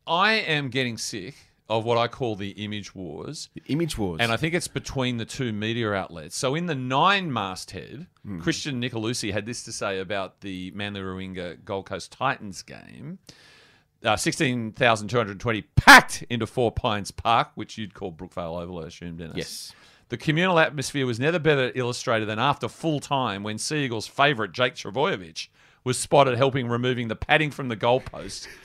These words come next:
Speaker 1: and dragging it back to the storage room. More of this hagiography of the Trbojeviches,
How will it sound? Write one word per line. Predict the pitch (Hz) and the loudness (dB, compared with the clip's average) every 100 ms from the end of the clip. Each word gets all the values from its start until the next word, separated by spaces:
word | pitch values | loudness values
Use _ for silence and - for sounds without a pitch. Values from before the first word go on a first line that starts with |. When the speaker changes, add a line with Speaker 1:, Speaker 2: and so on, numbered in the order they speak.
| - | -6
Speaker 1:
and | 127 | -2
dragging | 123 139 147 147 | 6 8 8 6
it | 139 - | 4 6
back | 123 - | 6 6
to | |
the | 156 | -2
storage | 165 262 294 269 175 | 6 12 12 12 12
room. | 151 101 - 392 - - - | 8 6 -2 -8 -6 -8 -2
More | 185 247 294 277 | 6 12 12 12
of | 214 | 12
this | 185 - | 8 8
hagiography | 214 247 208 185 175 165 180 | 10 10 10 10 10 6 4
of | 156 | 4
the | 139 | 2
Trbojeviches, | - 131 143 143 120 107 120 135 240 | 2 6 8 8 4 -2 -4 -6 -6